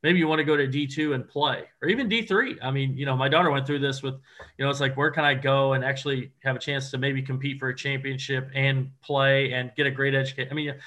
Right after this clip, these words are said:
so there's a lot of things that go into these processes that sometimes I think that we don't, we don't let kids, you know, we don't look at that. You know, we just see, "Oh, I wanna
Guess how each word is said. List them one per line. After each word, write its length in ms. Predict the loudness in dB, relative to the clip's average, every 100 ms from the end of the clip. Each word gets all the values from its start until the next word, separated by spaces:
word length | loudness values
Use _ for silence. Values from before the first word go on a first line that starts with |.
| -20
so 140 | 0 0
there's 100 | 2
a 60 |
lot 320 | 0 2 2
of 120 | 2 0
things 260 | -4 -2
that 180 | -4 -4
go 200 | 0 0
into 220 | -2 -6
these 220 | -8 -8 -6
processes 640 | -2 -2 -2 -8 -8 -10
that 140 | -10 -4
sometimes 400 | 0 2 2 2
I 80 |
think 240 | 0 -4 -4
that 120 | -6
we 120 | -2
don't, 260 | 0 0 -4 -14 _ _
we 120 | 2
don't 160 | 2 2
let 180 | 0 0
kids, 440 | -2 -2 -6 -16
you 100 | -4
know, 80 | -4
we 140 | -2 -2
don't 140 | 0
look 180 | -2 -4
at 100 | -6
that. 220 | -8 -10 -8
You 80 | -4
know, 60 |
we 100 | -2
just 160 | -4 -4
see, 180 | -4 0
"Oh, 80 |
I 100 | 0
wanna 220 | 0 -2